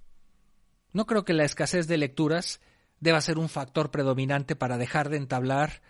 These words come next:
o cultivar nuevas amistades. Pero, por otro lado, en lo que sí estoy aún más convencido, es que las lecturas, y mientras más sean mejor,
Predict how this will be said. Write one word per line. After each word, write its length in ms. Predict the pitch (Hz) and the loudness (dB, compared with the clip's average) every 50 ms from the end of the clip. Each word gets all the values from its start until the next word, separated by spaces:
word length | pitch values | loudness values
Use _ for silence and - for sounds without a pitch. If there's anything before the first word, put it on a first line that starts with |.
| - - - _ | -20 -20 -14 _
o 160 | - 127 - | -8 -6 -2
cultivar 480 | - 131 123 127 - 135 139 147 147 139 | -2 -2 -2 2 0 2 4 4 2 2
nuevas 320 | 147 147 139 135 123 - | 0 0 0 0 0 -2
amistades. 960 | 127 117 120 117 - - - 151 143 135 123 - - - - - - - _ _ _ _ _ _ _ _ _ _ _ _ _ _ _ _ _ _ _ _ _ _ _ _ | -4 -4 -4 -6 -6 -4 -4 -4 -4 -4 -8 -12 -14 -14 -12 -14 -16 -18 _ _ _ _ _ _ _ _ _ _ _ _ _ _ _ _ _ _ _ _ _ _ _ _
Pero, 300 | 120 120 113 117 113 110 | -8 -6 -4 -4 -4 -4
por 160 | 120 123 143 | -4 -4 -4
otro 160 | - - 165 | -2 -2 0
lado, 320 | 165 160 151 135 143 190 - _ _ _ _ _ _ _ | 2 2 0 0 -2 -8 -12 _ _ _ _ _ _ _
en 160 | _ 104 101 98 | _ -12 -10 -10
lo 120 | 98 - | -10 -12
que 120 | - - | -12 -10
sí 80 | - 147 | -6 -6
estoy 300 | 135 - - 165 151 147 | -6 -2 0 0 0 2
aún 160 | 147 156 156 | 2 0 0
más 180 | 147 147 143 - | 0 -2 -4 -4
convencido, 640 | - 143 135 139 139 135 - 190 165 139 139 160 _ _ _ _ _ _ _ _ _ _ _ _ _ | -6 -6 -4 -4 -4 -2 -2 0 0 0 -2 -6 _ _ _ _ _ _ _ _ _ _ _ _ _
es 160 | _ - 123 - | _ -10 -8 -4
que 120 | - 160 | -2 -2
las 200 | 151 139 131 120 | -2 0 -2 -2
lecturas, 800 | 127 123 117 _ 175 180 185 202 208 214 - - - - _ _ _ _ _ _ _ _ _ _ _ _ _ | -4 -4 -2 _ 4 4 4 4 4 0 -4 -8 -8 -12 _ _ _ _ _ _ _ _ _ _ _ _ _
y 160 | - 107 113 | -10 -8 -6
mientras 420 | 120 120 123 120 - 127 123 123 | -4 -4 -4 -4 -4 -6 -4 0
más 160 | 156 165 151 - | 0 0 0 2
sean 220 | 185 165 160 156 | 0 0 0 0
mejor, 500 | 151 131 - - 196 170 - - _ | -2 -2 0 0 0 0 0 -6 _